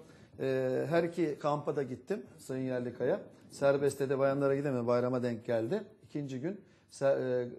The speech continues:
serbestti. Greco-Romen'i ziyaret ettim. Remzi Hoca olsun, işte öbür tarafta sevgili, e, hocamız, e, Yavaşer olsun. Tabii, e, bunların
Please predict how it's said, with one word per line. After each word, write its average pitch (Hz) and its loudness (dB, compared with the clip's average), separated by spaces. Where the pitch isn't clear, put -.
serbestti. 131 -2
Greco-Romen'i 139 0
ziyaret 113 -4
ettim. 196 -6
Remzi 143 -2
Hoca 135 0
olsun, 135 -4
işte - -6
öbür 127 -2
tarafta 131 -4
sevgili, 127 -2
e, 120 -4
hocamız, 131 -4
e, 120 -6
Yavaşer 127 -2
olsun. 123 -4
Tabii, 131 -4
e, 120 -4
bunların 135 -2